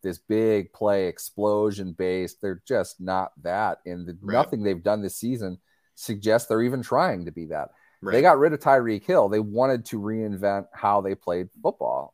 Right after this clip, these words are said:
Speaker 1: and they obviously have been, uh, successful to,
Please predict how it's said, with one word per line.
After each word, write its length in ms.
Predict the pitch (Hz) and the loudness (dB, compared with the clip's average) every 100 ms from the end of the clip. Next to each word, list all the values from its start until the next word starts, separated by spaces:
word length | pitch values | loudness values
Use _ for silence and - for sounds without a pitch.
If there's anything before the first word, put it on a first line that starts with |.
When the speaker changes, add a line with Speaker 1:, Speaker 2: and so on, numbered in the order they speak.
| - | -10
Speaker 1:
and 360 | 92 95 98 - _ - | -6 -6 -8 -14 _ -6
they 220 | 95 113 - _ - | -4 -4 -10 _ -8
obviously 540 | 67 104 107 90 90 | -4 -2 -4 -6 -6
have 160 | 104 104 | -8 -6
been, 260 | 98 101 104 _ _ _ - | -6 -6 -10 _ _ _ -6
uh, 260 | 90 98 - | -2 -2 -2
successful 680 | - - 131 208 - 80 _ _ | -6 2 4 4 2 -12 _ _
to, 160 | 95 | -6